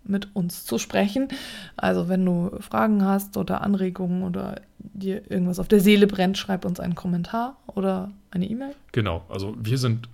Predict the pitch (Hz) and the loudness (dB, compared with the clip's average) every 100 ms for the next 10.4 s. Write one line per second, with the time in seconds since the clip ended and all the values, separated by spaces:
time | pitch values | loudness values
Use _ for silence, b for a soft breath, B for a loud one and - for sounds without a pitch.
0 | - - 98 151 - - 107 113 110 104 | -20 -12 -4 -4 -2 -6 -4 -4 -6 -8
1 | 104 - 127 147 123 117 110 110 107 110 | -8 -4 -4 -4 -6 -6 -4 -4 -2 -2
2 | 95 95 - - 95 87 95 143 156 139 | -2 -4 -6 -10 -10 -6 -2 -2 -2 -4
3 | 113 92 - 120 131 131 120 131 - 117 | -6 -8 -6 -4 -4 -4 -4 -4 -6 -6
4 | 117 117 107 98 107 - - _ - 117 | -4 -4 -4 -6 -10 -16 -20 _ -10 -2
5 | 139 147 123 117 107 101 101 B B B | 0 0 0 0 0 0 -2 B B B
6 | B - 98 73 85 85 85 113 120 135 | B -16 -14 -10 -6 -4 0 0 2 0
7 | 165 B B B B - 87 110 135 139 | 0 B B B B -8 -2 0 0 -2
8 | - 127 110 110 104 - - - 98 - | -4 -4 0 0 -2 -8 -20 -8 -6 -6
9 | - 113 117 - 101 101 98 101 95 - | -6 -6 -6 -6 -4 -2 -4 -6 -8 -8
10 | 90 95 117 - | -6 -4 -6 -8